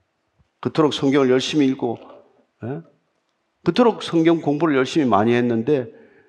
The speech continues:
예수님하고 상관없이, 그럼 어떻게 내가 상관이 있냐 없냐를 알겠어요, 오늘 예수님? 내가 내 안에 거하냐? 너가 내 안에 있냐? 난 너한테 어떤 존재냐?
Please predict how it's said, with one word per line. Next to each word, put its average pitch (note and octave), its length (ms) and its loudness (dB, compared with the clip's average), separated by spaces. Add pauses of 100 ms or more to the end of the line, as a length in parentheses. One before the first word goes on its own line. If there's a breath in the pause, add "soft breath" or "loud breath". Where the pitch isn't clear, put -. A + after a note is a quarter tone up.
(280 soft breath)
예수님하고 A#2+ 400 0
상관없이, D3 1040 -2 (220)
그럼 C4 180 6
어떻게 C4+ 220 6
내가 B3+ 200 8
상관이 B3 480 4
있냐 C4+ 220 6
없냐를 F#3+ 300 6
알겠어요, C3 560 2
오늘 A#2+ 200 -2
예수님? A2+ 380 -6 (460)
내가 D3 360 4
내 D3+ 160 6
안에 A#3 360 0
거하냐? A2 720 -2 (1120)
너가 E3+ 280 6
내 F3+ 120 6
안에 G#3 360 6
있냐? C#3 680 2 (640)
난 A3+ 300 4
너한테 G#3+ 480 6
어떤 A#3+ 340 4
존재냐? A#2+ 840 0